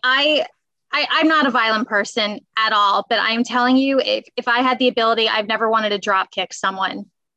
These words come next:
in my life like I <laughs> did in that moment. I mean, it was just unbelievable. And yeah, I do feel that way. There was this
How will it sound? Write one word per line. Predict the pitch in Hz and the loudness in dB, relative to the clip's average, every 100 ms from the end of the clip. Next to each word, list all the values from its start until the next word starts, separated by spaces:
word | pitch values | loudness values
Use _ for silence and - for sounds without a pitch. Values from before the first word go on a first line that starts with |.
| - | 0
in | 254 | 2
my | 247 254 | 4 4
life | 262 202 196 - - _ - - - _ - | 2 2 0 -4 -14 _ -20 -20 -20 _ -4
like | 254 240 247 | 0 0 2
I | 269 | 2
<laughs> | 277 311 - | 2 0 2
did | 302 | 2
in | 285 254 | 4 4
that | 240 233 | 4 2
moment. | 240 240 240 220 | 2 4 4 2
I | 208 | 0
mean, | 226 240 233 | 0 0 2
it | 247 | 2
was | 262 | 2
just | 269 262 - | 0 -4 0
unbelievable. | 277 285 294 339 392 240 | 2 4 4 0 2 2
And | 254 302 | 4 2
yeah, | 349 | 2
I | 262 | 0
do | 254 285 370 - | -2 -2 -2 0
feel | 415 | 0
that | 233 190 | 0 0
way. | 208 | 0
There | 220 240 | 2 2
was | 254 - | 2 0
this | 262 247 247 - | -2 0 -2 -8